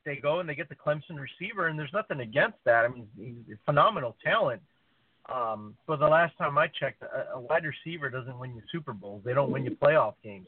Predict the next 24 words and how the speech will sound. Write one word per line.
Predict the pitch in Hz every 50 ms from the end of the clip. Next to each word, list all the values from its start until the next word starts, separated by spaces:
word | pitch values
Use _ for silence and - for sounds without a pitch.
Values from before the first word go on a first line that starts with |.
| _ _ _
So, | 127 113 110 110 107 104 _ _ _ _ _ _ _ _ _ _ _ _ _ _ _
really, | 123 143 165 202 214 185 165 160 147
I |
mean, | 147 147 147 143
their, | 135 143 147 147 143 120
their, | - 143 139 139 127 _
their, | 147 135 131 131 123
their | 143 143 - - - - - - _
scope | - 170 185 208 208 - _
was | 143 131 143
in | 151 139
the | 123 117
wrong | 110 123 139 151 156 151 139 - _ -
place, | 139 151 175 160 135 113 - _ _ _ _ _ _ _ _ _ _ _ _ _ _ _ _ -
uh, | 113 117 117 113
as | 135 135 - - _
far | 151 143 143 135 131
as | 127 123 120 107 _ _ _ _ _ _ _ _
the | 135 123
holes | 113 147 156 156 143 123
that | 139 123 120 127
needed | 139 147 147 131 120 120
to | 120
be | 113 117 107